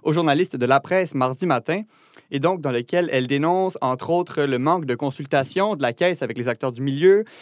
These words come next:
que, en fait, ce n'est peut-être pas le meilleur projet pour les gens de l'Est de la ville. Et, euh, ce projet, euh, aussi, elle dénonce que, qu'il y aura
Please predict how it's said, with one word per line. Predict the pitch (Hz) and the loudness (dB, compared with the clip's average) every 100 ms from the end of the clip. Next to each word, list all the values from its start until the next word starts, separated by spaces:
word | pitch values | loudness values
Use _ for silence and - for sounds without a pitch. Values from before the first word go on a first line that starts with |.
| - | -12
que, | - 156 - | 2 4 4
en | |
fait, | - 185 | 0 -2
ce | - | 0
n'est | 131 | -2
peut-être | - 156 139 | 0 -2 0
pas | 208 | 2
le | 160 | 4
meilleur | 135 165 170 185 | 4 6 4 2
projet | - - 156 127 151 175 _ _ | 0 2 2 4 0 -2 _ _
pour | - 185 196 135 - | 4 6 6 4 -4
les | 143 139 | -2 -2
gens | 123 160 180 | 2 2 2
de | 120 | 0
l'Est | 113 147 - | 2 -2 -2
de | 117 | -6
la | 107 104 | -4 -4
ville. | 104 151 160 - _ _ - - | -4 -4 -4 -8 _ _ -20 -2
Et, | 151 - | 2 2
euh, | 120 120 | 2 0
ce | 117 - | -2 -4
projet, | 147 139 117 156 190 - _ _ - | -2 -2 0 -2 -2 -6 _ _ -12
euh, | 113 110 120 - - _ | -8 -8 -8 -12 -20 _
aussi, | - 139 - 180 | -8 -6 0 2
elle | 123 | 2
dénonce | 135 156 170 | 0 -2 -2
que, | - 135 | -2 -2
qu'il | 139 - | -2 -4
y | 127 | 0
aura | 139 | 0